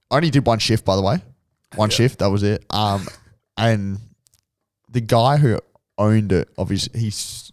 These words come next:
Speaker 1: obviously saw some potential in me, so he got me to put some big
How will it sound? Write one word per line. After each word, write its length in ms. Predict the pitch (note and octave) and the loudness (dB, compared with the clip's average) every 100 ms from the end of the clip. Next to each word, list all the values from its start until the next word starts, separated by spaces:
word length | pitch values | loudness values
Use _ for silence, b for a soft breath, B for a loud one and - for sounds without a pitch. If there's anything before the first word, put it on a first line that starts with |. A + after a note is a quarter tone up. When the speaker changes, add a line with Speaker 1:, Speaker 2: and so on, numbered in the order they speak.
| _ | _
Speaker 1:
obviously 340 | G2+ G2+ G2 - | -6 -4 -4 -4
saw 180 | G#2+ G2 | -4 -4
some 160 | G#2+ | -4
potential 440 | - - F#2 G2 F2 | -6 -6 -8 -6 -6
in 60 | |
me, 180 | E2+ E2+ | -4 -4
so 280 | - F2 F2 B2 _ _ _ B B B B B B | -4 -6 -6 -8 _ _ _ B B B B B B
he 100 | A2 | -2
got 180 | B2 A2+ | 0 2
me 60 | |
to 80 | A2+ | 2
put 240 | G#2 A#2+ - | 2 0 0
some 240 | G2+ G#2 - _ _ | -6 -6 -10 _ _
big 200 | A#2 | -4